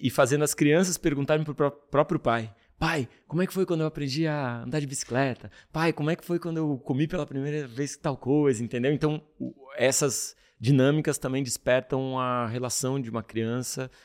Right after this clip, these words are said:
conversando com o pai pela primeira vez a respeito de experiências que muitas vezes aquele pai nem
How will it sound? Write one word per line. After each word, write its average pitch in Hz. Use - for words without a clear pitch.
conversando 123
com 127
o 113
pai 117
pela 113
primeira 127
vez 117
a 120
respeito 117
de 104
experiências 117
que 123
muitas 123
vezes 131
aquele 135
pai 143
nem 190